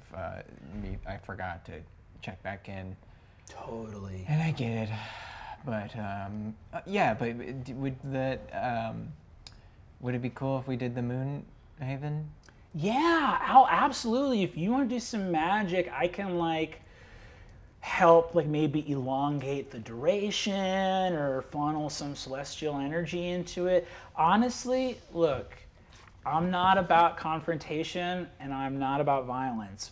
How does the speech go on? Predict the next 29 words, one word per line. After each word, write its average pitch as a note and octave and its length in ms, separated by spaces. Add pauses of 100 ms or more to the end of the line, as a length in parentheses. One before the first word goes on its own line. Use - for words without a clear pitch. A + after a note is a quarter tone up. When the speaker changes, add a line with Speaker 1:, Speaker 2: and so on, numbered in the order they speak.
Speaker 2:
but C#3 460 (760)
this E3+ 640 (220)
van F3 520
should C#3+ 320
be C3+ 220
a B2 100
safe A#2 720
place. G2+ 600 (120)
And C3 800 (560)
I E3 200
am G3 160
comfortable F#3 800
if, - 260
like, G#2 300 (100)
demons C#3+ 720
or A2 80
spirits C3+ 800
try B2+ 220
to C3+ 80
come C3+ 320
in D3+ 80
here D#3+ 320
and C3 240
be, A2+ 160
like, G#2+ 340
harsh - 760
in C3+ 280
the B2+ 140
van, C3+ 580